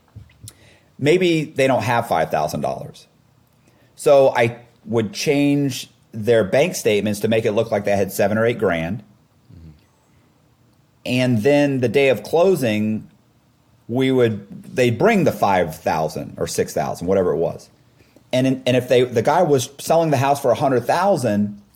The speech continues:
Speaker 1: I know my guy's only got a couple grand. So I would raise the purchase price to, let's say, a hundred and five thousand.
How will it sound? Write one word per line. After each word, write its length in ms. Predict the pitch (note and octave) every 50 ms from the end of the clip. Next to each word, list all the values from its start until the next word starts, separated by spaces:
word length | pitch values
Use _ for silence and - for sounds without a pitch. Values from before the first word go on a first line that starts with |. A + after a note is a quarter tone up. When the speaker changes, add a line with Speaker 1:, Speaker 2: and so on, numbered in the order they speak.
| - -
Speaker 1:
I 140 | C#3 E3+
know 200 | F#3+ F#3+ F3+ F3
my 220 | E3 C#3+ D3 D#3+ E3
guy's 300 | D#3 D#3 C#3+ C3+ B2+ B2
only 180 | B2 B2+ B2
got 140 | G#2+ A#2+ A#2
a 40 | A2
couple 280 | - - A#2+ - A2+ F#2+
grand. 460 | G2+ G2 G2 E2+ D2 - - - - _ _ _ _ _ _ _ _ _ _ _ _ _ - - - _
So 220 | - - - D3 C#3+
I 120 | D3 C#3+
would 140 | C#3+ C#3 B2
raise 420 | A2 A2+ B2+ C#3+ D3+ E3+ F3 D#3+ E3
the 80 | -
purchase 500 | A2+ - - - F#3+ G3+ G3 - D3 -
price 400 | - - - B2 A2+ A2 A2 -
to, 80 | - A#2
let's 240 | A2+ A#2+ A2+ A2+ -
say, 140 | - A#2 A2
a 60 | G#2
hundred 440 | G2+ - - D3+ D3+ D3 C3 A2+ F#2+
and 140 | F#2+ F2+ E2
five 360 | - - G2 E2 D#2+ E2 D#2+
thousand. 520 | - E2 D2 C2 C#2 - - - - -